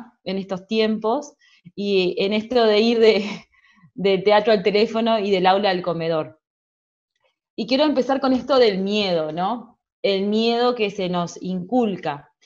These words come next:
Y mayi-, mayoritariamente, eh, tiende a dejarnos en una situación de caos, de incertidumbre. Otras veces el miedo tiende a choquearnos o paralizarnos,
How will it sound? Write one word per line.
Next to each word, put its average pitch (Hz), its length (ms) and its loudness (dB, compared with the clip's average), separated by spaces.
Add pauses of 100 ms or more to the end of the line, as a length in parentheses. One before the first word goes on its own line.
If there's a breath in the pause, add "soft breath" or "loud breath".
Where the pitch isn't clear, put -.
(320 soft breath)
Y 226 160 -2
mayi-, 214 360 -2
mayoritariamente, 262 1600 2
eh, 180 220 -8
tiende 247 260 4
a 247 40 4
dejarnos 240 580 -2
en 214 80 -4
una 233 120 -2
situación 202 500 -8
de 190 120 -4
caos, 165 520 -4 (560 soft breath)
de 202 100 0
incertidumbre. 202 1000 -2 (720)
Otras 254 480 2
veces 285 360 0
el 214 160 0
miedo 269 400 2
tiende 247 380 2
a 185 60 2
choquearnos 214 840 0 (160)
o 180 160 -4
paralizarnos, 185 880 -4